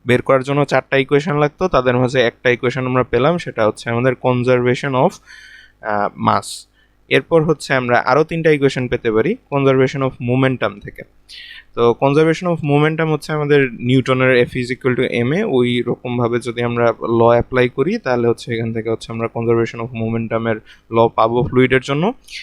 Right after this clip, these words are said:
যেহেতু আমরা তিনটা অ্যাক্সিস বরাবর, আহ, ভেলোসিটি নিতে পারি এবং মোমেন্টামের একটা পার্ট হচ্ছে ভেলোসিটি। তো আমরা তিনটা অ্যাক্সিস বরাবর হচ্ছে তিনটাই। আচ্ছা, আমরা যদি প্রত্যেকটা টার্ম দেখি, আমাদের একদম প্রথমে যে টার্মটা আছে, এটা হচ্ছে আমাদের মাস ফ্লো-এর টাইমের সাথে সাথে ডিফারেন্সিয়েশন।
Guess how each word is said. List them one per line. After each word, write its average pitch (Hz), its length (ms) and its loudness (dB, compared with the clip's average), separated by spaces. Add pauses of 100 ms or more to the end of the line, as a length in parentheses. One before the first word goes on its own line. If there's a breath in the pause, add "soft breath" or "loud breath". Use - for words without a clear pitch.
(140)
যেহেতু 120 240 0
আমরা 120 200 2
তিনটা 131 280 -2
অ্যাক্সিস 127 340 -2
বরাবর, 131 600 2
আহ, 110 240 0
ভেলোসিটি 127 540 0
নিতে 135 240 0
পারি 113 200 4
এবং 113 340 0
মোমেন্টামের 117 480 2
একটা 113 200 -2
পার্ট 117 280 2
হচ্ছে 120 240 -6
ভেলোসিটি। 117 560 2
তো - 140 -4
আমরা 120 200 0
তিনটা 131 300 -2
অ্যাক্সিস 123 360 -2
বরাবর 113 380 2
হচ্ছে 113 320 -2
তিনটাই। 123 400 0 (520)
আচ্ছা, - 280 -8
আমরা 120 240 -4
যদি 127 260 -4
প্রত্যেকটা - 440 -4
টার্ম 131 360 -2
দেখি, 127 280 -2
আমাদের 123 340 -2
একদম 135 320 0
প্রথমে 147 400 0
যে 139 120 2
টার্মটা 113 440 0
আছে, 104 220 -4
এটা 139 300 0
হচ্ছে 117 200 -4
আমাদের 120 200 2
মাস 113 580 -2
ফ্লো-এর 147 380 2 (400)
টাইমের 131 280 0
সাথে 127 240 -6
সাথে 117 220 -4
ডিফারেন্সিয়েশন। 117 800 -4